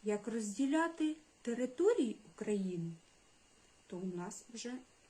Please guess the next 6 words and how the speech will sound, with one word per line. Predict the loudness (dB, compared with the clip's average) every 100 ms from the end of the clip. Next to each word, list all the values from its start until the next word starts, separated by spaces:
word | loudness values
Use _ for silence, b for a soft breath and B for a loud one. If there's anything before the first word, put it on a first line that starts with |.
| _
не | 2 2 0 2
по | 2
всій | 4 0 0
території | 0 0 -2 -2 -2 -2
військовий | -4 -6 -6 -6
стан. | -6 -8 -10